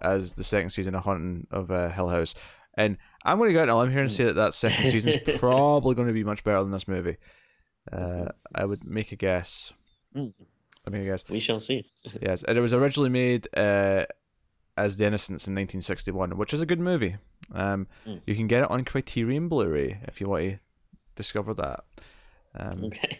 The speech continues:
Speaker 2: <laughs>
Speaker 1: but I actually didn't realize when I was watching this trailer that it was this, it was, it was the same thing as The Innocents. I, <laughs> it never clicked in my head.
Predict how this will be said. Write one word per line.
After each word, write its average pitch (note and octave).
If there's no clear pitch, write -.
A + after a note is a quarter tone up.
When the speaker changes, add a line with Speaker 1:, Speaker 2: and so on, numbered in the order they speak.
Speaker 2:
<laughs> -
Speaker 1:
but B2
I F#3+
actually G#3
didn't D3
realize A#2+
when G#2+
I G#2+
was G2+
watching G#2+
this G2+
trailer A#2
that G2+
it F2
was F#2+
this, -
it G#2+
was, G2
it A2+
was G#2
the G2+
same A2+
thing G#2
as G#2+
The G2
Innocents. G#2
I, G#2+
<laughs> A2
it A#2
never C3
clicked -
in G#2
my G2+
head. G#2